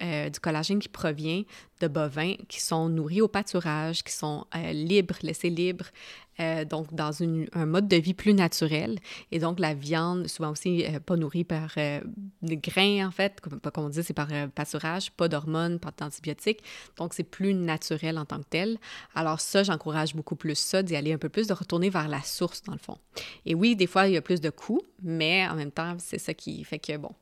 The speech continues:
c'est plus de qualité. Ensuite de ça, au niveau, euh, marin, ben, c'est un peu le même principe. Euh, est-ce que ça vient de la pêche durable ? Parce que si c'est fait dans des, euh, dans des fermes à poissons, là, si on veut, là, j'ai oublié le terme, mais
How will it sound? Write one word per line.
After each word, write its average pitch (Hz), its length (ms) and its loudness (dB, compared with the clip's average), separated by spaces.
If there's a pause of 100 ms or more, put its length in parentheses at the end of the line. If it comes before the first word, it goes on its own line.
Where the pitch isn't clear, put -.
(300)
c'est - 220 -2
plus 175 280 -2
de 165 80 2
qualité. 156 500 -2 (640)
Ensuite 185 300 2
de 190 120 6
ça, 269 380 4
au 190 80 0
niveau, 190 600 4
euh, 156 960 2 (160)
marin, 180 380 2 (240)
ben, 175 160 6
c'est 170 140 2
un 160 60 4
peu 277 160 4
le 202 100 8
même 196 200 6
principe. 185 580 0 (400)
Euh, 160 280 4
est-ce 185 120 0
que - 80 0
ça 160 180 0
vient 196 200 6
de 214 100 4
la 143 140 2
pêche 190 420 2
durable ? 175 640 2
Parce 151 200 0
que 160 100 0
si 214 180 0
c'est 190 200 0
fait 214 240 0
dans 170 240 0
des, 160 480 0
euh, 143 580 -2 (480)
dans 160 100 0
des 147 100 -2
fermes 196 380 4
à 156 60 2
poissons, 175 380 0
là, 196 120 2
si 196 120 0
on 165 80 2
veut, 190 160 0
là, 208 140 4
j'ai 170 180 2
oublié 156 240 0
le 170 120 2
terme, 202 300 2
mais 151 220 -2